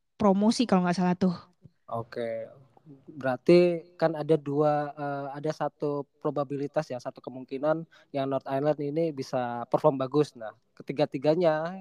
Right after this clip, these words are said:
Speaker 2: yang gabung di Great Britain kayak Wales, Skotlandia, sama Inggris kan lagi keok nih. Ya, ya sewajarnya Great Britain nggak lolos mungkin itu ya, karena memang koefisien dari tiga negara yang dijadiin satu sama Great Britain ini di National,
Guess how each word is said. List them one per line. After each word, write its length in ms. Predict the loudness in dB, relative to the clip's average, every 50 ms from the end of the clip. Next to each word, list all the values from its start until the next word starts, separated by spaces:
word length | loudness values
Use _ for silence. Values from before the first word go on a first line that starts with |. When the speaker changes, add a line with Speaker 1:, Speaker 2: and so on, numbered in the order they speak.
| -16 -12 -8
Speaker 2:
yang 400 | -8 -6 -6 -6 -8 -10 -10 -6
gabung 320 | -2 -2 -2 0 0 0
di 80 | 0 0
Great 160 | -2 -4 -4
Britain 400 | 0 0 0 2 2 0 0 0
kayak 240 | -4 -10 -10 -8 -6
Wales, 480 | -6 -6 -4 -6 -6 -8 -10 -20 -20 _ -12
Skotlandia, 560 | -12 -12 -10 -10 -10 -10 -8 -6 -6 -4 -4
sama 160 | -4 -6 -6
Inggris 160 | -8 -10 -8 -4
kan 240 | -2 -2 -2 -4 -8 _ _ _ _ _ _ -8
lagi 160 | -8 -6 -6 -4
keok 320 | 2 4 6 6 6 4 0 -12
nih. 120 | -12 -12 -16 _ _ _ _ _ _ _ _ -20 _ -10
Ya, 160 | -10 -8 -8 -10 -12 -14 -14 -16 -16 -16 -20 _ _
ya 480 | -8 -2 2 4 4 4 6 4 4
sewajarnya 720 | 4 4 2 2 2 0 -2 -4 -4 -4 -4 -4 -4 -4 -6 -8
Great 160 | -12 -16 -16 -12
Britain 320 | -12 -10 -8 -8 -8 -8
nggak 160 | -8 -10 -10
lolos 240 | -8 -6 -8 -8 -8
mungkin 320 | -10 -16 -12 -12 -14 -12
itu 240 | -14 -14 _ -8 -8
ya, 80 | -8 -8
karena 240 | -14 -16 -16 -16 -16
memang 240 | -12 -10 -8 -4
koefisien 640 | -2 -2 -2 -2 -4 -6 -14 -14 -14 -10 -10 -10 -10
dari 240 | -8 -10 -10 -10 -12
tiga 240 | _ -12 -6 -6 -6
negara 480 | -6 -6 -6 -4 -4 -2 -2 -2 -2
yang 240 | -4 -4 -8 -10 -10
dijadiin 400 | -14 -12 -10 -10 -10 -12 -12 -8
satu 240 | -4 -4 -4 -4 -4
sama 240 | -8 -8 -6 -8 -12
Great 160 | -18 -20 -16
Britain 320 | -16 -10 -6 -6 -4 0
ini 320 | 0 0 0 2 0 0 -2 -4 _ _ _ _ _ _ -6
di 160 | -6 -4 -4
National, 480 | -4 -4 -4 -2 -2 -2 0 -2 -2